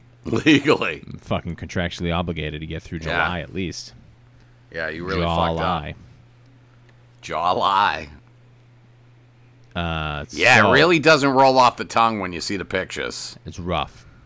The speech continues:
Speaker 2: It's a tough one,
Speaker 1: <laughs>
Speaker 2: but
Speaker 1: It's not jolly. You're gonna wanna say it that way.
Speaker 2: we're the ones that are brave enough to, uh,
Speaker 1: Hey,
Speaker 2: to do it.
Speaker 1: we'll do it.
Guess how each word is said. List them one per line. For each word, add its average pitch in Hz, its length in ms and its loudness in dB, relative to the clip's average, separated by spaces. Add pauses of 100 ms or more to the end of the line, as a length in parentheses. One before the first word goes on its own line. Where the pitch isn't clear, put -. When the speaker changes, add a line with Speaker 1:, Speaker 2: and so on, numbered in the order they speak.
(120)
Speaker 2:
It's 90 140 -8
a - 40 -6
tough 113 320 -4
one, 71 240 -8
Speaker 1:
<laughs> - 40 -12
Speaker 2:
but - 360 2
Speaker 1:
It's 117 240 -2
not 127 360 4
jolly. 151 680 4 (140)
You're 98 200 -10
gonna 117 200 2
wanna 135 260 2
say 147 300 0
it 110 80 -4
that 101 260 2
way. 90 300 -2 (480)
Speaker 2:
we're 95 340 0 (180)
the 104 100 -2
ones 101 220 0
that 92 100 2
are 87 40 0
brave 87 340 0
enough 90 320 -2
to, 87 260 2
uh, 82 340 0 (720)
Speaker 1:
Hey, 120 280 -2 (320)
Speaker 2:
to 98 100 -6
do 95 220 -2
it. 87 80 -4
Speaker 1:
we'll 113 100 0
do 131 260 2
it. 87 140 -2